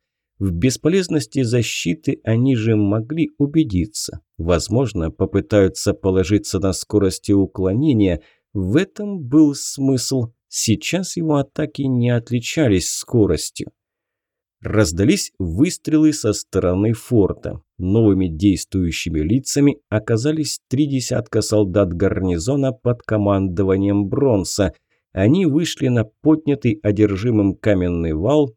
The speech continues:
и, встав неровным строем, в разнобой стреляли по лоялистам. «Давай!»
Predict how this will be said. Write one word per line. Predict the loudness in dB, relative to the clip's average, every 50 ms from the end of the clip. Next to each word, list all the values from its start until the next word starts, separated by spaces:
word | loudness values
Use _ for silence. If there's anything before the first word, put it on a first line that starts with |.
| _ _ _
и, | 0 0
встав | 0 -2 -6 -2 0 2 2 2 0 -2
неровным | -4 -2 0 0 0 -2 -2 -4 -6 -6
строем, | -8 -12 -8 -2 2 4 4 4 4 2 0 -2 _ _ _ -8
в | -4 -2
разнобой | -2 0 2 2 2 2 0 -4 -4 -4 -4 -6 -6 -2 2 2 2 2
стреляли | 0 -4 -12 -16 _ -4 -2 0 2 2 2 2 2 2 2 2
по | 0 0 -2 -2 0
лоялистам. | 2 2 2 2 2 2 2 0 -2 -2 -4 -2 0 2 2 0 -2 -4 _ _ _ _ _ _ _ _ _
«Давай!» | -12 -10 -4 -2 0 0 2 0 0 0 -2 -2 0 0 0 2 2 2 2 0 0